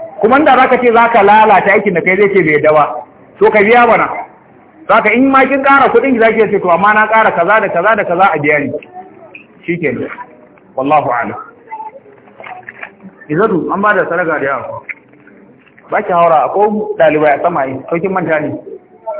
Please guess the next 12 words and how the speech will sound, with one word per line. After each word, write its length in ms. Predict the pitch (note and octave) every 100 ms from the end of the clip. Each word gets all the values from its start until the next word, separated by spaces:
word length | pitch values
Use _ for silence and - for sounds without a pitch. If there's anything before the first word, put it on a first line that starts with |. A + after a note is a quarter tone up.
| D5+ C#5+ A4 A4 A4 A4 C#5 _ - G#4 _ _ F#4+
Aha, 340 | B2+ D3 E3+ - _ -
ka 100 | E3
ji 140 | F3+
ki 100 | D#3+
ne? 120 | C#3 - - - _ _ _ _ - - - A4 - - - - - - - - - -
اللهم 420 | D#3+ F3+ E3 D#3+ F3
صل 140 | D#3+
على 200 | D3+ D3
محمد 420 | C#3+ - E3+ D#3
وعلى 340 | C#3+ C#3+ C#3 D3
آل 120 | C#3+
محمد 400 | C3 - F3+ E3